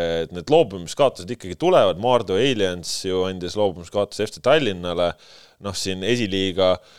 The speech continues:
öö, tasemel Nõmme United mängis Tallinna Pirajaga ühe poole, võitis neli null, teiseks pooleks Piraja enam väljakule ei tulnud. Et kas nagu peaks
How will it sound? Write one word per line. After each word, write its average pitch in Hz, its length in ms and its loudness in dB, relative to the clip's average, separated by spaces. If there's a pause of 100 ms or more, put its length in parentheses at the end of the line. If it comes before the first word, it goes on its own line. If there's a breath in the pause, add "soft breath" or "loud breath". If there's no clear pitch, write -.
(160 soft breath)
öö, 87 100 -8
tasemel 92 480 0
Nõmme 110 240 0
United 101 320 -2
mängis 90 320 -6
Tallinna 101 320 0
Pirajaga 104 480 4
ühe 107 220 0
poole, 110 340 4
võitis 92 300 -4
neli 104 240 -2
null, 117 260 -2
teiseks 92 320 -4
pooleks 90 300 0
Piraja 98 400 4
enam 85 160 -4
väljakule 90 480 -2 (340 soft breath)
ei 85 140 -12
tulnud. 107 420 0
Et 78 80 -8 (400)
kas 123 240 -4 (680)
nagu 104 160 -20 (260)
peaks - 560 0